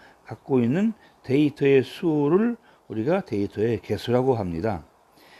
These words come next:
어, 랭스 함수를 사용을 하는데요. 그 사용 방법은, 어, 랭스라는 함수를 사용하고 그 가-, 가로 안에 어규먼트로, 예, 벡터를, 어, 써주면 되겠습니다.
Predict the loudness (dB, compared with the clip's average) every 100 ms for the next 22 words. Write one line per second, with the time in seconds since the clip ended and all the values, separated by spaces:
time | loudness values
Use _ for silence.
0 | -20 -16 -12 -4 2 2 2 -2 2 2
1 | 2 -2 0 2 2 0 -6 -4 -2 0
2 | -2 -2 -2 -2 -2 -6 _ -20 -20 _
3 | -4 -2 -2 0 -2 -2 -4 -6 -4 -2
4 | -2 -2 -8 _ _ -18 -12 -10 -12 -14
5 | _ -20 -12 2 4 4 0 -4 -2 0
6 | 2 2 2 2 0 -2 -6 -8 -10 -8
7 | -8 -6 -2 0 0 -2 -2 0 0 0
8 | -2 -4 0 0 0 -6 -8 -8 -8 -4
9 | -2 -2 -2 -2 -6 -18 -20 -8 -4 0
10 | 2 0 0 0 0 0 -6 _ -20 _
11 | -8 -6 -6 -8 -10 -6 -2 -2 -2 -4
12 | -6 -6 -8 -10 -16 _ _ _ -20 -6
13 | -4 -2 -4 -4 -2 -2 -4 -8 -6 -4
14 | -4